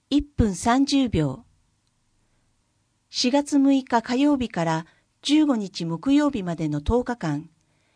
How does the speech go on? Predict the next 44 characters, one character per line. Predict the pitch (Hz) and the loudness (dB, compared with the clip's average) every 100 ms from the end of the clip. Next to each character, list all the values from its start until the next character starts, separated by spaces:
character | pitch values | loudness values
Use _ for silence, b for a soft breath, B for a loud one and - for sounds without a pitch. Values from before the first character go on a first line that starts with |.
| _ _ | _ _
春 | - 269 269 | -2 0 0
の | 196 160 160 | -2 -6 -6
全 | - 262 285 | 0 2 2
国 | 233 180 156 | -2 -8 -6
交 | - 277 | 0 0
通 | 277 285 285 | 0 0 2
安 | 277 269 | 2 0
全 | 269 262 | 0 2
運 | 269 285 247 | 4 4 2
動 | 190 160 | -2 -4
が | 151 | -6
行 | 151 190 | -6 -8
わ | 185 175 | -6 -6
れ | 175 | -6
ま | 170 165 | -8 -10
す。 | 170 - _ _ _ _ _ _ _ _ _ _ _ _ _ 320 | -12 -18 _ _ _ _ _ _ _ _ _ _ _ _ _ 0
今 | 330 | 0
回 | 320 220 190 | 0 -2 0
の | 170 | -4
重 | 151 226 254 | -2 -4 -2
点 | 269 226 160 | -4 -2 -2
は | 151 - _ | -4 -4 _
以 | 262 | -8
下 | 262 226 | -4 -4
の | 160 | -4
三 | - 254 | -4 -4
点 | 262 185 165 | -4 -6 -6
で | 139 | -8
す。 | 143 - _ _ _ _ _ _ _ _ _ _ _ _ - | -12 -18 _ _ _ _ _ _ _ _ _ _ _ _ -10
一、 | 196 - 214 208 - _ _ _ _ _ _ - | -10 -8 -8 -8 -12 _ _ _ _ _ _ -2
子 | 226 | 2
ど | 277 | 4
も | 285 294 | 2 2
と | 294 | -2
高 | 285 294 311 | 2 4 4
齢 | 311 294 | 2 0
者 | 226 185 | -2 -2
を | |
は | 165 | -4
じ | 185 208 | -6 -6
め | 208 | -6
と | 202 | -6
す | - 180 | -6 -4
る | 175 | -4